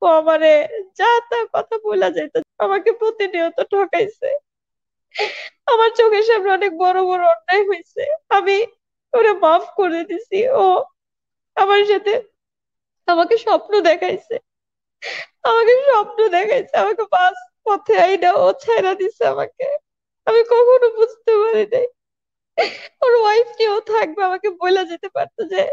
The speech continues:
"আমি ওকে নিয়ে থাকবো, তুমি আমার জীবন থেকে সরে যাও।" আমাকে অস্বীকার করছে।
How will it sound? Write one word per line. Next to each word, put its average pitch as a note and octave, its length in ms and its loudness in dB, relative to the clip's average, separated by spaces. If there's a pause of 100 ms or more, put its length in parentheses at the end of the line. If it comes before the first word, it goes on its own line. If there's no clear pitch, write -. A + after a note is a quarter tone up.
(120)
"আমি F4 520 -4
ওকে F#4 300 -4
নিয়ে F4 220 -4
থাকবো, F#4+ 580 -4
তুমি G4 140 0
আমার F4+ 200 -4
জীবন F4+ 260 -8
থেকে A4+ 280 -4
সরে G4+ 440 -2
যাও।" A#4+ 240 -4 (120)
আমাকে G#4+ 340 -2
অস্বীকার G4+ 640 0
করছে। - 420 -6